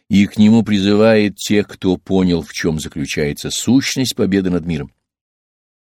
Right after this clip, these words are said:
Не в том дело, чтобы жить хорошо, беспечально и в благополучии тихом и мирном, а в том, чтобы, несмотря ни на что, ни на какие трудности, препятствия, отягощения, мучительства,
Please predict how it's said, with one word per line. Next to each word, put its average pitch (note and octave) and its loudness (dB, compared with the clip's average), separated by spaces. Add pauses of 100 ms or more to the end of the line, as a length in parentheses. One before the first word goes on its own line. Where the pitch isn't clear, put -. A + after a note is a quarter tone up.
(400)
Не A2 2
в - -10
том G#3 2
дело, F3+ 0
чтобы C#3+ -4
жить C#3+ -6
хорошо, B2+ -2 (280)
беспечально G#2+ -2 (360)
и D#2+ -10
в D2 -10
благополучии D#2 -4
тихом F2+ -4
и D2+ -4
мирном, F#2 -2 (540)
а E2+ 0
в - -8
том, F#2+ 0
чтобы, E2+ -2 (380)
несмотря F2 0
ни E3+ -4
на D3+ -4
что, G2+ -8 (440)
ни E2 -8
на D2+ -6
какие C#3 -2
трудности, C3 -4 (320)
препятствия, G2 0
отягощения, F#2 -2
мучительства, G2+ -6